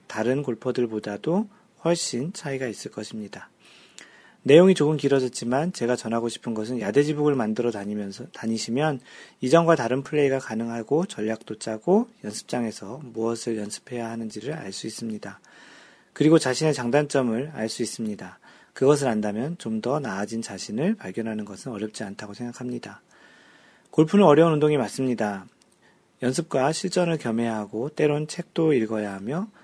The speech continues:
새벽잠을 쫓으며 골프 중계도 시청해야 하고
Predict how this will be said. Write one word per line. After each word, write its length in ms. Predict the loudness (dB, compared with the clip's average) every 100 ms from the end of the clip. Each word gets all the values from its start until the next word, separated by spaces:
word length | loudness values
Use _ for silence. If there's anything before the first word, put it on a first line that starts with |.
| _
새벽잠을 560 | -2 0 2 0 -2 -2
쫓으며 600 | -6 -6 -4 0 0 0 -8
골프 340 | -10 -10 -10
중계도 540 | -6 -4 -4 -2 -2
시청해야 520 | -2 -8 -8 -6 -6 -8
하고 300 | -12 -18